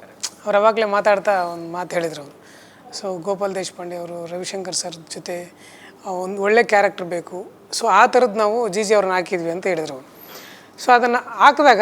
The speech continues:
ನಾನು ಅದನ್ನ ಕ್ಯಾರೆಕ್ಟರ್ನ ಕರೆಕ್ಟಾಗಿ ನಿಭಾಯಿಸಿದ್ದೀನಿ ಅಂತ ಅವ್ರಿಗೆ ಅನ್ಸಿದೆಯಲ್ಲ, ಅದೇ ತೃಪ್ತಿ. So, ನಾವು ಯಾವಾಗಲೂ ಡೈರೆಕ್ಟ್ರ್ ಮುಂದೆ ಇರುವಾಗ ನಾವು ಡೈರೆಕ್ಟರ್ ಆರ್ಟಿಸ್ಟ್ ಆಗ್ಬಿಡ್ಬೇಕು. So, ಅವಾಗ ಅವ್ರ ಮೈಂಡಲ್ಲಿ ಏನಿರುತ್ತೋ ಅದು ಬಂದ್ಬಿಡುತ್ತೆ.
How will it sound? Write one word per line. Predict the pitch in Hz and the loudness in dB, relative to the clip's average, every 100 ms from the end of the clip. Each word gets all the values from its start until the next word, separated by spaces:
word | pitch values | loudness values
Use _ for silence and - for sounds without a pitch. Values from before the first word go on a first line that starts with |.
| 233 | 4
ನಾನು | 208 247 269 | 4 6 4
ಅದನ್ನ | 240 196 | 2 2
ಕ್ಯಾರೆಕ್ಟರ್ನ | 214 254 - 240 | 4 4 0 -4
ಕರೆಕ್ಟಾಗಿ | 208 240 - - 220 | 0 0 0 0 2
ನಿಭಾಯಿಸಿದ್ದೀನಿ | 208 247 247 233 226 | 6 6 6 2 0
ಅಂತ | 226 214 | 2 4
ಅವ್ರಿಗೆ | 202 202 | 4 4
ಅನ್ಸಿದೆಯಲ್ಲ, | 202 214 180 151 180 175 | 0 0 -2 -2 -4 0
ಅದೇ | 196 262 | 4 6
ತೃಪ್ತಿ. | 214 - - - _ _ - - - - - - | 4 -4 -8 -14 _ _ -20 -20 -20 -20 -18 -10
So, | - 220 | 0 6
ನಾವು | 226 247 | 6 8
ಯಾವಾಗಲೂ | 254 269 277 277 | 6 4 2 0
ಡೈರೆಕ್ಟ್ರ್ | 226 262 262 | 2 2 2
ಮುಂದೆ | 247 240 226 | -2 -2 0
ಇರುವಾಗ | 220 185 185 | 2 2 0
ನಾವು | 247 202 | -2 2
ಡೈರೆಕ್ಟರ್ | 214 285 269 | 4 4 4
ಆರ್ಟಿಸ್ಟ್ | 233 226 - | 4 2 0
ಆಗ್ಬಿಡ್ಬೇಕು. | 190 165 151 143 - - - | 0 0 -8 -12 -20 -20 -4
So, | - | 2
ಅವಾಗ | 220 277 254 294 - - - | 6 6 6 4 2 -4 4
ಅವ್ರ | 233 285 | 6 6
ಮೈಂಡಲ್ಲಿ | 285 277 262 | 4 4 2
ಏನಿರುತ್ತೋ | 254 226 220 190 | 2 0 -4 2
ಅದು | 247 196 | 2 2
ಬಂದ್ಬಿಡುತ್ತೆ. | 180 190 170 139 | -4 -4 -4 -8